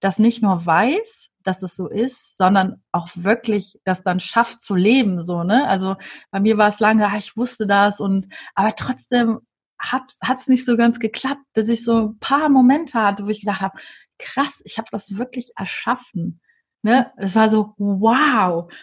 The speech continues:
wo ich dann da stand und denke, dachte so, Ich kann wirklich,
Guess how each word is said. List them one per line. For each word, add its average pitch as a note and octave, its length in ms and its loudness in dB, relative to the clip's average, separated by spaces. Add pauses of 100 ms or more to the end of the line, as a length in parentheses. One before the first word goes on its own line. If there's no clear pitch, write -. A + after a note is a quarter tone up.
wo G#3+ 60 0
ich G#3+ 100 0
dann A#3+ 120 6
da A#3+ 120 4
stand A#3+ 260 2
und A3+ 100 0
denke, A3 300 2 (300)
dachte A#3 280 0
so, G3+ 180 -2 (680)
Ich - 140 -16
kann A#3 360 2
wirklich, B3+ 480 -2